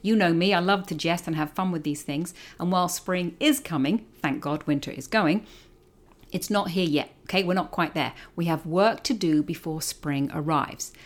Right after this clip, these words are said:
So let's stick to the here and now. You're gonna see me jump around a bit. I'm gonna talk about January, and I'm gonna give you hints for the year, because this is,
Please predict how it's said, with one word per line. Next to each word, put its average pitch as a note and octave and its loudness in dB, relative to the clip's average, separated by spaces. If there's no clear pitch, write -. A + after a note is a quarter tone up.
So - -8
let's - 0
stick - -6
to F#3 -4
the F3+ -6
here F3 -2
and E3+ -2
now. D3 -2
You're - -8
gonna D3+ 2
see G#3+ 0
me A#3 6
jump C4 6
around C#4 8
a G#3+ 4
bit. D3+ 0
I'm D3 -4
gonna D#3 0
talk D3 -8
about C#3 -10
January, G3 -2
and F#3+ -2
I'm G3+ -2
gonna G3+ -2
give F#3 -4
you F#3 -2
hints E3+ -6
for - -8
the D#3+ -2
year, D#3 0
because D#3 -6
this - -6
is, G3 2